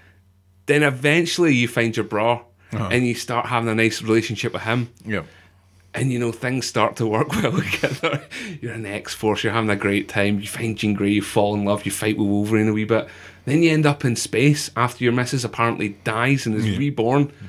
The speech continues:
Speaker 1: with the power of the Phoenix, and you run into your dad,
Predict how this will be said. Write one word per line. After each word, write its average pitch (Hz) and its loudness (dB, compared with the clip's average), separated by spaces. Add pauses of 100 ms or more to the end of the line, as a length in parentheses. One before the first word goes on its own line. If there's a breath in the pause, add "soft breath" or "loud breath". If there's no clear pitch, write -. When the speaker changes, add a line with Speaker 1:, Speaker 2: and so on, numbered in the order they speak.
Speaker 1:
with - -16
the 107 -10
power 123 0
of 120 0
the 110 0
Phoenix, 135 -2 (340 loud breath)
and 143 0
you 156 4
run 170 4
into 165 2
your 165 2
dad, 151 0